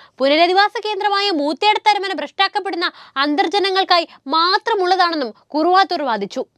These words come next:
ഗർഭിണിയായിരുന്ന ചിറക്കൽ തമ്പുരാട്ടിയുടെ പ്രസവം കഴിയും വരെയെങ്കിലും അരമനയിൽ കഴിയട്ടെ എന്ന് ചിറക്കൽ തമ്പുരാൻ നിർദ്ദേശിച്ചിട്ടും കുറുമാത്തൂർ വഴങ്ങിയില്ല. "ക്ഷത്രിയരെ അരമനയിൽ കയറ്റാൻ പറ്റില്ല, അവർ തീർത്തു തന്നെ പറഞ്ഞു."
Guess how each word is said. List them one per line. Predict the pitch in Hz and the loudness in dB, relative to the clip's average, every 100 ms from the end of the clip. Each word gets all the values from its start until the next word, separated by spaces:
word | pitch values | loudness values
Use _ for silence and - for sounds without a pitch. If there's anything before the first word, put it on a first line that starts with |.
| _ - - - | _ -20 -20 -2
ഗർഭിണിയായിരുന്ന | 208 226 247 294 285 277 285 | 0 2 2 0 0 -2 -2
ചിറക്കൽ | - 254 240 311 302 | -4 -4 -2 0 0
തമ്പുരാട്ടിയുടെ | 277 311 294 285 294 | 0 2 0 -2 -4
പ്രസവം | 285 247 277 330 | -6 -8 -4 -2
കഴിയും | 294 240 285 359 | 0 0 2 2
വരെയെങ്കിലും | 381 330 277 220 269 - - 294 | 2 2 -2 -4 -6 -12 -8 0
അരമനയിൽ | 330 427 480 453 | 2 2 2 2
കഴിയട്ടെ | 392 311 302 359 392 | 2 0 0 0 0
എന്ന് | 381 320 262 233 - _ | 0 0 -2 -4 -8 _
ചിറക്കൽ | 359 392 392 427 | 0 2 2 2
തമ്പുരാൻ | 381 311 311 | 2 2 -2
നിർദ്ദേശിച്ചിട്ടും | 269 269 277 415 - - 233 220 - - | -2 -2 0 0 0 -6 -4 -4 -8 -8
കുറുമാത്തൂർ | 320 349 453 440 311 | 2 4 4 2 2
വഴങ്ങിയില്ല. | 214 202 196 196 202 - _ _ - - - | -2 -2 -2 -4 0 -2 _ _ -20 -20 -2
"ക്ഷത്രിയരെ | 440 427 508 539 427 359 - | 2 2 4 4 4 2 -2
അരമനയിൽ | 254 285 359 403 440 392 | -4 -2 0 0 0 0
കയറ്റാൻ | 311 269 302 269 | -2 -2 -4 -2
പറ്റില്ല, | 233 - 254 208 - | -4 -2 0 2 2
അവർ | 262 311 | 2 2
തീർത്തു | 339 - 294 381 392 359 | 0 -2 0 2 0 0
തന്നെ | 226 | 0
പറഞ്ഞു." | 202 180 190 | -4 -6 -8